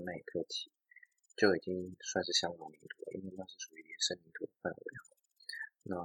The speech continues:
因为它的法条不制定的是任何人，不论人种、肤色、国家，只要你是踏进香港领土，只要你说出了类似让他们认定所谓的分裂国家，或者是伤害国家、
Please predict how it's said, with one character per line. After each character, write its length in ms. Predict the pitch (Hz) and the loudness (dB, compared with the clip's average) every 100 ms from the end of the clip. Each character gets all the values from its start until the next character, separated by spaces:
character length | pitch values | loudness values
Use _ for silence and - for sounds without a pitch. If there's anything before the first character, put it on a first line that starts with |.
| 85 | -2
因 100 | 110 | 2
为 80 | 135 | 2
它 100 | 139 | 2
的 60 | 135 | 0
法 140 | - 82 | 2 2
条 140 | 85 | 0
不 160 | 85 90 | -8 -2
制 180 | - | 0
定 80 | 92 | 0
的 80 | 90 | -4
是 140 | - - 95 | -14 -10 2
任 200 | 123 110 | 2 2
何 160 | - | -4
人， 200 | - - - _ _ _ _ - _ | -4 -8 -16 _ _ _ _ -20 _
不 200 | - 110 | 4 4
论 280 | 101 123 104 | 6 6 6
人 260 | 90 87 107 | 4 2 0
种、 200 | - - - - | -4 -6 -8 -4
肤 200 | 92 92 | -2 -2
色、 260 | - 87 - | -4 -4 -2
国 240 | - 82 | -2 -2
家， 240 | 85 - 82 78 _ - - _ | -2 -2 -2 -2 _ -20 -20 _
只 140 | - 104 | 0 2
要 100 | 120 | 2
你 220 | 110 82 | 0 -2
是 160 | - - | -6 -10
踏 240 | - 104 - | -4 -4 -2
进 160 | 101 92 | -4 -2
香 220 | 95 95 | -4 -4
港 140 | - | -10
领 100 | - _ | -20 _
土， 80 | - _ | -16 _
只 240 | - 90 | -4 -2
要 160 | 107 110 | 0 -2
你 240 | 92 80 - _ _ _ _ _ _ _ | -2 -4 -10 _ _ _ _ _ _ _
说 280 | - - 107 | -4 4 4
出 220 | - 107 | 4 2
了 120 | 104 98 | 4 6
类 180 | 101 | 4
似 300 | 95 - 90 98 | 2 2 2 2
让 140 | 98 | 0
他 60 | 95 | 0
们 100 | 95 | 6
认 220 | 113 95 - | 6 6 -2
定 120 | - 87 _ _ | -10 -10 _ _
所 220 | - - 87 | -12 -6 0
谓 180 | 92 | 0
的 260 | 82 82 - _ _ _ _ _ - | 0 -2 -4 _ _ _ _ _ 2
分 140 | 107 107 | 2 4
裂 120 | 98 - | 0 0
国 140 | 87 | -2
家， 180 | - 92 90 87 87 87 87 | 0 -2 0 -2 -2 -4 -2
或 100 | 95 | 0
者 160 | - 82 | 0 -4
是 160 | - | -2
伤 260 | 87 - 104 | 0 0 -2
害 120 | 107 98 | -2 -2
国 220 | 87 82 | -2 -2
家、 160 | - | -2